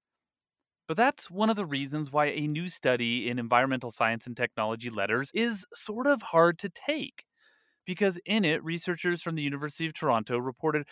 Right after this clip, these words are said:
finding lots of fibers from blue jeans in the Arctic Ocean, suggesting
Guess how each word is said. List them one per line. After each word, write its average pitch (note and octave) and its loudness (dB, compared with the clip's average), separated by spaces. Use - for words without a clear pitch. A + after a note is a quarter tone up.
finding F#3+ 2
lots F3 -2
of F#3+ -4
fibers E3 4
from C3+ -8
blue A#2 -8
jeans A2+ -4
in A#2+ -8
the B2+ 0
Arctic G#2+ -6
Ocean, F3 -4
suggesting D3 -2